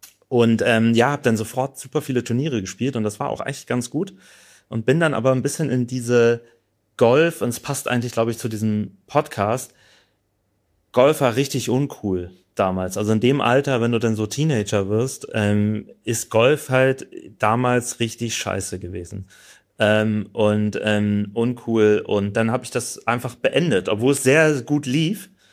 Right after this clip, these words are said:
hab ich's beendet und hab dann Tennis angefangen und ein Golfschläger für, glaub ich, fünfzehn Jahre weggelegt. Und das war ein bisschen dämlich. Und jetzt, so langsam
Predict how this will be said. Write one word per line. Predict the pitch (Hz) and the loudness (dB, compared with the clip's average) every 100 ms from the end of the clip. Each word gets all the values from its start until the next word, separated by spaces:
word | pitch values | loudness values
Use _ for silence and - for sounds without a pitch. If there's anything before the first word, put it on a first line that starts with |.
| _ _ - | _ _ -2
hab | 135 | -2
ich's | - | 0
beendet | 120 - 233 120 147 - _ _ _ | 0 2 2 2 0 -2 _ _ _
und | 120 117 | 2 2
hab | 131 - - - _ _ _ _ _ _ _ _ _ 117 | 0 -2 -10 -18 _ _ _ _ _ _ _ _ _ 0
dann | 127 120 - - | 2 2 -2 -6
Tennis | 131 123 107 | 0 0 0
angefangen | 107 104 101 127 139 | -2 -2 0 -2 0
und | 117 113 - - | -2 -2 -4 -4
ein | 117 104 | -4 0
Golfschläger | 117 139 151 - 135 131 | 4 4 2 0 2 2
für, | - | 2
glaub | 120 117 | 0 0
ich, | - | 0
fünfzehn | 175 175 185 147 131 | -2 -2 -2 0 2
Jahre | 123 120 110 107 | 2 2 0 0
weggelegt. | 117 98 92 87 _ _ _ _ - | -2 -4 -6 -10 _ _ _ _ -6
Und | |
das | 117 - | -4 0
war | 127 123 - | 2 2 0
ein | 117 | -4
bisschen | 110 - 117 | -4 -2 0
dämlich. | 117 131 117 120 - - - - - _ _ - | 2 2 2 0 -2 -16 -20 -20 -20 _ _ -4
Und | 113 110 | 0 2
jetzt, | 113 131 - - - _ - - | 2 0 0 -10 -12 _ -18 -12
so | - 117 | -6 -2
langsam | 120 135 123 127 123 123 120 | 0 2 2 2 2 2 0